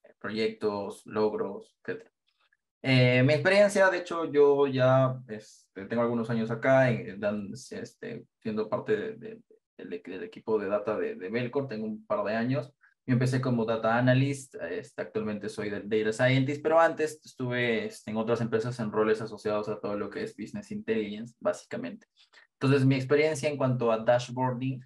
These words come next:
o creación de dashboards es bastante, este, de hecho, empecé con eso, ¿no? Eh, entonces, un poco, ¿cuál es el ecosistema de Tableau? Entonces, ¿por qué Tableau?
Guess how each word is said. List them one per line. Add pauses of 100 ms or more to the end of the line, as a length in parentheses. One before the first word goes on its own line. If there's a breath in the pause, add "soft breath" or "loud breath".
o
creación
de
dashboards
es
bastante,
este,
de
hecho,
empecé
con
eso,
¿no? (760 loud breath)
Eh,
entonces, (920)
un
poco,
¿cuál
es
el
ecosistema
de
Tableau?
Entonces, (260)
¿por
qué
Tableau?